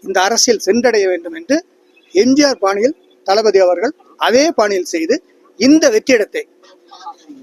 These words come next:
எல்லாரும் ச-, சமமாக ந-, யா-, இந்த அரசியல்ல வேணும் அப்படிங்கிற இந்த வெற்றிடத்தை வந்து அவர் வந்து நிரப்புவதற்கு முன் வந்திருக்கிறார். தமிழகத்தை ஒரு நியூ மாடல் தமிழ் மாடா-, தமிழ்நாடாக, ஒரு புதிய தமிழ்நாடு, த-, தமிழ்நாடாக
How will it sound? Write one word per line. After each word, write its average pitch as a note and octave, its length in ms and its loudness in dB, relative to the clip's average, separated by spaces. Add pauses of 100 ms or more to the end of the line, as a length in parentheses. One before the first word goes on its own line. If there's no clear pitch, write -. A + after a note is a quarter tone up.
(140)
எல்லாரும் D4+ 460 2
ச-, G3+ 140 0 (160)
சமமாக B3+ 460 2
ந-, A3 180 -4
யா-, G#3 100 4 (600)
இந்த E3 180 -8
அரசியல்ல A3 420 0
வேணும் A#3 240 2
அப்படிங்கிற F#3+ 340 0
இந்த F3 140 -6
வெற்றிடத்தை B3+ 540 0
வந்து A3+ 180 0 (460)
அவர் G3+ 220 2
வந்து A#3 140 -2 (100)
நிரப்புவதற்கு A#3+ 580 2
முன் F#3 180 -4
வந்திருக்கிறார். F3 420 -4 (360)
தமிழகத்தை C4+ 540 0 (120)
ஒரு A#3 120 2 (120)
நியூ D#4 140 4 (120)
மாடல் B3+ 260 2 (220)
தமிழ் G#3 200 2 (120)
மாடா-, F3+ 180 0 (140)
தமிழ்நாடாக, F#3 500 -2 (380)
ஒரு F4 180 4
புதிய D#4+ 240 4 (120)
தமிழ்நாடு, G#3 420 -2 (100)
த-, G3 100 0 (100)
தமிழ்நாடாக G3 500 0